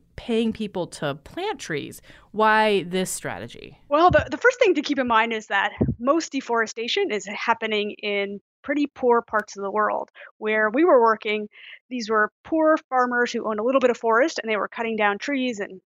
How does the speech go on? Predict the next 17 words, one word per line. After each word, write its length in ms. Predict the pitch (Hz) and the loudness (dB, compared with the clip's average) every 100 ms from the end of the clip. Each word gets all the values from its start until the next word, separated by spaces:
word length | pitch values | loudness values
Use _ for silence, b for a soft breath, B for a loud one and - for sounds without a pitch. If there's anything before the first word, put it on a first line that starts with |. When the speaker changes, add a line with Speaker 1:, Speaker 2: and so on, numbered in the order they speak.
| _ | _
Speaker 2:
selling 340 | 220 214 208 | -2 -2 -2
the 80 | 202 | -10
timber 480 | - 233 226 220 226 b b _ _ | -8 -4 -2 -2 -4 b b _ _
really 220 | - 381 302 | 0 2 4
to 60 | |
make 220 | 220 220 | 2 0
ends 220 | - 233 226 | -2 -4 -2
meet, 260 | 285 - _ | -2 -4 _
to 80 | 196 | -12
be 100 | 208 | -10
able 140 | 202 | -10
to 80 | 202 | -8
send 220 | - 220 | -6 -2
their 100 | 202 | -4
kids 240 | - 214 | -6 -14
to 80 | - | -12
school. 480 | - - 247 214 214 | -12 -6 -6 -6 -10